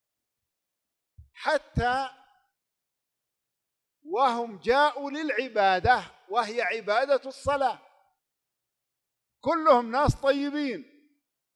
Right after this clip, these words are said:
كلهم يريدون العبادة والخير، وجاءوا للمسجد،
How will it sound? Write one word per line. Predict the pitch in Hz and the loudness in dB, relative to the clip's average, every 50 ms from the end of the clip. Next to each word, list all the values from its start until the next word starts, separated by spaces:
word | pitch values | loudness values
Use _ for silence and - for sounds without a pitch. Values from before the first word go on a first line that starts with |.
| _ _ _ _ _ _ _ _ _ _ _ _ _ _ | _ _ _ _ _ _ _ _ _ _ _ _ _ _
كلهم | - 233 277 294 294 311 254 233 254 247 226 | -6 -4 -4 0 4 4 4 4 4 0 -2
يريدون | 220 226 226 226 202 - 294 294 285 | -2 -2 -2 -2 -4 -4 -4 -2 -2
العبادة | 269 247 202 202 220 202 214 240 262 269 269 233 | -4 -6 -6 -8 -6 -2 0 0 2 2 0 0
والخير، | 208 220 214 - - 208 226 240 202 170 - - _ _ _ _ _ _ _ _ _ _ _ _ _ - | 0 0 0 -2 -2 -4 -2 -2 -2 -2 -4 -10 _ _ _ _ _ _ _ _ _ _ _ _ _ -10
وجاءوا | 190 202 196 196 220 240 247 240 - 226 202 190 | -8 -8 -8 -6 -4 -4 -4 -4 -4 -4 -4 -4
للمسجد، | 208 214 208 202 220 233 196 - - - - 147 123 _ _ | -4 -6 -6 -6 -8 -8 -8 -10 -14 -18 -18 -20 -20 _ _